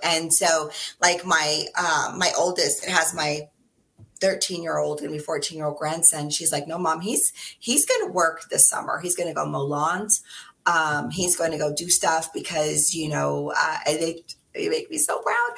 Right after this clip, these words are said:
All of my girls are entrepreneurs. Um,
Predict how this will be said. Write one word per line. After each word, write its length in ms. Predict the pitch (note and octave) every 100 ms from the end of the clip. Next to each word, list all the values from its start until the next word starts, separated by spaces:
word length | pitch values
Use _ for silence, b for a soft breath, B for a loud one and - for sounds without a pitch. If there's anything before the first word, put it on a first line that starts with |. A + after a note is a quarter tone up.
| B B -
All 140 | G3+
of 120 | G#3 A3
my 120 | G#3
girls 300 | G3+ F#3+ G3
are 120 | G#3
entrepreneurs. 960 | E3+ F3 F#3+ G3 F3 E3+ F3 F#3+ - - B B B D#3+
Um, 640 | E3 D#3+ D#3 D3+ - -